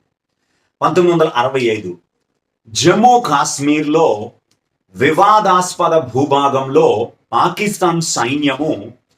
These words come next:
ప్రణాళికను అమలు చేసి సైనిక ఆపరేషన్ యొక్క సంకేతనామం. ఇది పాకిస్తాన్ పెట్టుకున్న ఆపరేషన్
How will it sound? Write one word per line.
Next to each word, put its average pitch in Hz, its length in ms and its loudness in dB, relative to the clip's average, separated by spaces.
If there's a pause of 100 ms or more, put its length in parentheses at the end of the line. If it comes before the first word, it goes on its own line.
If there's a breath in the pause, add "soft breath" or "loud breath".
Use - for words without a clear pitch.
(320)
ప్రణాళికను 190 880 2 (100)
అమలు 131 260 -2
చేసి 123 720 -6 (760)
సైనిక 220 540 0
ఆపరేషన్ 135 760 -2
యొక్క 117 280 -2
సంకేతనామం. 123 1000 -4
ఇది 151 160 -4
పాకిస్తాన్ 180 680 -4
పెట్టుకున్న 156 400 -6
ఆపరేషన్ 123 680 -4